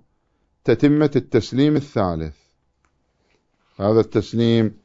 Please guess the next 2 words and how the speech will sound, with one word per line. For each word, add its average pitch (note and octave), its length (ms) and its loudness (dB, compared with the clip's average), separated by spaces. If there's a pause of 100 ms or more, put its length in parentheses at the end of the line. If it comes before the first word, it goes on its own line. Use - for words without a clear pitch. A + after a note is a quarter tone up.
(720)
الثالث G#2+ 880 -2 (520)
الذي G#2 640 0